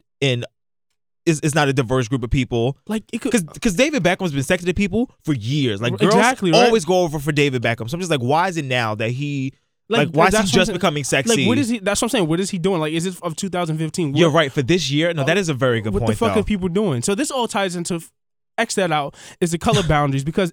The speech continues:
Speaker 2: Exodus is coming out this, um, soon. This movie Exodus was an Egyptian movie, and they have casted all white people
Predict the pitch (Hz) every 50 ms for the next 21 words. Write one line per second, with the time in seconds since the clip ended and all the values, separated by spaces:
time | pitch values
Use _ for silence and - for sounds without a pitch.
0 | - 180 214 - - 196 190 185 165 160 - - 180 156 147 139 135 131 - 139
1 | 123 - - _ - 139 135 123 120 120 123 - - - - 180 156 135 120 117
2 | 117 131 143 156 175 165 147 - - 156 147 - 131 120 117 127 139 139 143 131
3 | - _ - - 147 131 151 165 - - 151 135 135 131 120 107 113 113 110 110
4 | _ _ - - - - - _ - 180 180 175 165 190 214 233 226 196 - -
5 | 196 180 180 170 - - - 147 139 - - 151 160 175 185 175 156 151 151 151
6 | - - - 170 156 - - 131 123 113 113 117 120